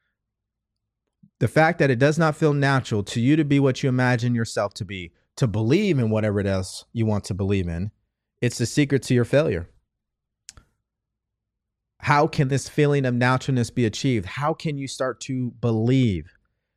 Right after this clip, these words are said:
The secret lies in one word and one word, one word only, imagination. You gotta visualize yourself doing it.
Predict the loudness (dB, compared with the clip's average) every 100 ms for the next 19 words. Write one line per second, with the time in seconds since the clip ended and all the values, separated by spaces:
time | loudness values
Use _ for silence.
0 | _ -2 0 0 2 2 2 2 2 0
1 | 0 2 4 4 4 2 2 2 0 -4
2 | _ -6 0 2 2 2 2 2 2 0
3 | 0 0 2 2 0 0 2 2 0 -4
4 | -6 -8 -16 _ _ 0 2 4 2 2
5 | 2 4 4 2 2 0 -2 -4 -4 -4
6 | -4 -4 -4 -8 -14